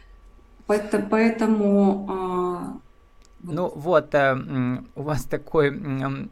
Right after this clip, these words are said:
Speaker 2: как сказать, раздвоенное, да, существование. Есть такое, м, что ли, волшебное место, а есть город,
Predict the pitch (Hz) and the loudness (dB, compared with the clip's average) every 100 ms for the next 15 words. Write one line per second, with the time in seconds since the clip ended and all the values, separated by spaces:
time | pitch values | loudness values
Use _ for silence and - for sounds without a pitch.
0 | - 135 135 135 127 - - 135 135 131 | -12 -12 -8 -8 -8 -12 -6 -4 -4 -4
1 | 147 160 131 120 113 110 101 120 139 135 | 2 2 2 0 -2 -4 -2 0 -2 -4
2 | - - - - 117 117 - 123 117 117 | -10 -12 -16 -12 -10 -10 -6 -2 0 0
3 | 110 101 107 - - - - - - 120 | -2 -6 -10 -16 -20 -20 -20 -20 -12 -4
4 | 131 127 - - 139 - - - 104 - | -4 -4 -8 -12 -12 -14 -10 -10 -8 -2
5 | 120 117 107 104 123 - - 110 104 127 | 2 2 0 -4 -14 -20 -12 -8 -8 -8
6 | 123 - 113 104 113 104 139 110 110 110 | -12 -8 -6 -4 -4 -2 -2 -2 -2 -2
7 | 135 185 - 139 131 120 107 - 101 95 | -4 -6 -8 -8 -6 -6 -8 -10 -6 -4
8 | 160 | -6